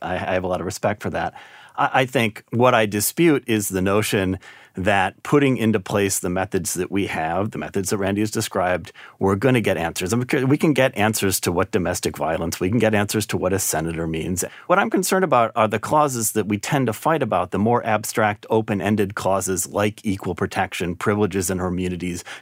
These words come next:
due process, the word liberty in the due process clause. A-, and I think here, you can determine an,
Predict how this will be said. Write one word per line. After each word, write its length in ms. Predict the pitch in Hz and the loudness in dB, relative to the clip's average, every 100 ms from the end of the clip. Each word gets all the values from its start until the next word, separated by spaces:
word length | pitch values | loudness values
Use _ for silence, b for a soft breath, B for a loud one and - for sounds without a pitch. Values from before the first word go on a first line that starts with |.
| - | 0
due 200 | 113 110 | 2 2
process, 640 | - 95 87 - 87 - | 2 0 0 -2 -2 -4
the 240 | - 82 98 | -6 -4 0
word 220 | 98 90 | 0 0
liberty 560 | 95 107 107 92 92 | 0 2 0 -2 -2
in 80 | 85 | -2
the 100 | 92 | -4
due 160 | 82 87 | -4 -6
process 460 | - 90 92 87 | -2 -2 -2 -6
clause. 400 | - 90 87 - B B B B _ | -4 -4 -4 -6 B B B B _
A-, 180 | 127 127 | -2 0
and 140 | 127 | 2
I 100 | 131 | 2
think 320 | 135 151 127 - B B - | 2 0 -2 -8 B B -8
here, 580 | - 202 196 147 127 b b b | 0 4 4 4 2 b b b
you 220 | 131 170 | 0 0
can 220 | 170 156 | 2 2
determine 520 | 143 - - 262 294 151 | 2 0 0 2 4 4
an, 360 | 120 139 143 | 2 0 -2